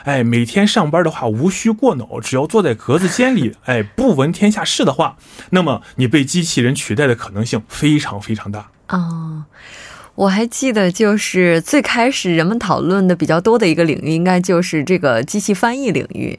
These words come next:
Speaker 1: 嗯。
Speaker 2: 像机器翻译领域的话，目前
Speaker 1: 是的。
Speaker 2: 也是得到了很快的发展，但在比较高端的这一领域，还是由人工来完成。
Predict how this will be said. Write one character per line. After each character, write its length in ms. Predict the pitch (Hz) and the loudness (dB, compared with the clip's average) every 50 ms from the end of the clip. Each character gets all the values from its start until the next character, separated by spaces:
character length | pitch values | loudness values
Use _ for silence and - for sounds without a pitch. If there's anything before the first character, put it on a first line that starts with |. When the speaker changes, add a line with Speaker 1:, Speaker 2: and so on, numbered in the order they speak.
| - - | -10 -4
Speaker 1:
嗯。 40 | - | 0
Speaker 2:
像 240 | 151 254 233 233 240 | 0 2 2 2 0
机 100 | 277 277 | 0 0
器 120 | 277 262 | 0 0
翻 200 | 240 262 254 269 | 0 0 -2 -2
译 100 | 262 220 | -2 -2
领 180 | 175 135 104 - | -2 -2 -2 0
域 120 | 160 165 | 0 0
的 140 | 143 156 165 | 2 2 0
话， 100 | 170 165 | 0 0
目 160 | 185 196 185 | 0 0 0
前 300 | 180 - - 160 143 143 | -2 -2 -2 -2 0 0
Speaker 1:
是 80 | 156 185 | 0 0
的。 100 | 180 - - - - - - | -2 -4 -8 -18 -20 -4 -2
Speaker 2:
也 140 | 160 151 139 | 0 0 0
是 220 | 147 - - 220 | 0 -2 -2 0
得 180 | 175 175 170 165 | 2 2 2 4
到 160 | 214 220 202 | 4 2 2
了 80 | 180 | 2
很 300 | 185 180 - - 143 120 - - | 0 0 -2 -2 -2 -2 -4 -6
快 360 | 135 - - - 311 294 226 - | -8 -8 -4 -2 0 0 0 0
的 100 | 127 139 | -2 -4
发 300 | - - 190 185 208 202 | -2 -4 -4 -2 -2 -2
展， 260 | - - 92 - - 170 | -2 -4 -4 -4 -4 -4
但 200 | 247 254 240 214 | -2 0 0 0
在 200 | 208 - 226 208 | 0 0 0 -2
比 100 | 180 - | -2 -2
较 140 | - 151 165 | -4 -4 0
高 200 | - 208 226 247 | 0 0 0 2
端 440 | 247 277 254 254 247 254 254 240 202 | 2 2 2 2 2 0 -2 -2 -2
的 180 | 170 139 127 | -2 -2 -2
这 180 | - - 208 185 | -4 -2 0 0
一 140 | 165 165 165 | 0 0 0
领 100 | 156 - - | -2 -4 -6
域， 240 | - 139 147 151 143 | -4 -2 -2 -2 -2
还 400 | 151 - - - 135 120 120 147 | -4 -8 -8 -6 -4 -4 -2 -2
是 320 | 180 - - 247 214 165 - - - - - - | -4 -4 0 0 0 0 -2 -6 -14 -20 -12 -4
由 240 | - 180 170 180 190 | 0 2 2 2 0
人 420 | - 180 160 160 156 160 175 185 | 0 0 0 0 0 0 0 2
工 220 | 190 214 208 208 208 | 2 2 0 0 0
来 180 | 180 139 135 | 0 -2 0
完 260 | 135 135 120 117 127 | 0 -2 -2 -2 -4
成。 240 | - - - 135 120 | -6 -6 -6 -6 -6